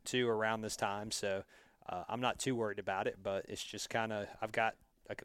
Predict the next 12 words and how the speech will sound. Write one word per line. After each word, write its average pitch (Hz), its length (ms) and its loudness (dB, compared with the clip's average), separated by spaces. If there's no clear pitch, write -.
my 113 160 -2
two 123 380 2
main 123 300 2
places 123 380 4
that 113 140 4
I 110 60 4
hunt 123 380 2
and 101 220 -10
got 117 180 4
cameras 120 400 2
out 117 380 6
and 101 320 -10